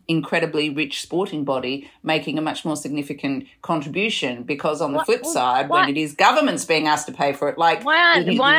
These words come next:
Speaker 2: are they
Speaker 1: Tasmanian
Speaker 2: making
Speaker 1: government's the opportunity cost of everything else that then is not being bought and paid for with that money that's going into the stadium.
Speaker 2: Again,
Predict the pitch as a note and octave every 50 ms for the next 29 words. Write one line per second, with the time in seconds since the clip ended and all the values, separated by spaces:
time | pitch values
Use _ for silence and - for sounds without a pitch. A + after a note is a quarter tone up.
0 | E4 D#4+ C4 D#4 D4 C#4 B3+ C4+ C4+ A#3+ A#3+ C4+ B3 G#3+ - F3 F3 E3 E3+ F3+
1 | F3+ - - G#3 - A3 A3 A#3 G#3+ - B3+ B3 C#4 C#4+ C4+ G3 D3 - - E3
2 | D3 B2+ - - F#3 F#3 G#3+ G#3+ G3+ A3 - - G#3+ G#3+ A3+ C4+ B3 B3 - G3
3 | F3+ G3+ G3+ G3 G3+ F#3+ F3+ F#3+ F#3+ F#3+ G3+ A3+ A3+ A3+ - - F#3+ F3+ F3 F3
4 | F3 E3+ D#3+ F3 F#3 F#3 D3 C3 C3 - - - - D#3+ D3+ D3+ C#3+ C#3+ - -
5 | E3 D#3+ D#3+ E3+ E3 - C#3 C3+ C3+ C3 - - D#3+ E3 D#3+ C#3+ C#3 D#3 C#3 C3+
6 | - - D3 C#3 C#3 C#3 B2+ C3 C3+ B2 - - - C3+ B2+ B2+ C3 C3 B2+ -
7 | C3 - - C3 C3+ C3+ C3 - B3 C4 C4 C4 A3+ G#3 -